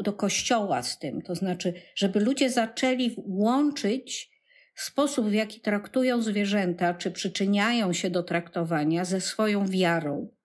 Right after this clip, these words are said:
Bo, bo wtedy może zaczniemy nadgryzać ten obyczaj, jakby go, y,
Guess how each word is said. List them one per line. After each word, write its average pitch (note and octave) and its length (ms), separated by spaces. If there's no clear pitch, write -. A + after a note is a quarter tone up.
Bo, F#3+ 440
bo F#3+ 140
wtedy A#3+ 360
może A#3 300
zaczniemy A3+ 520
nadgryzać A3 880
ten G#3+ 260
obyczaj, F3+ 800
jakby F3 320
go, G3+ 420
y, G#3+ 260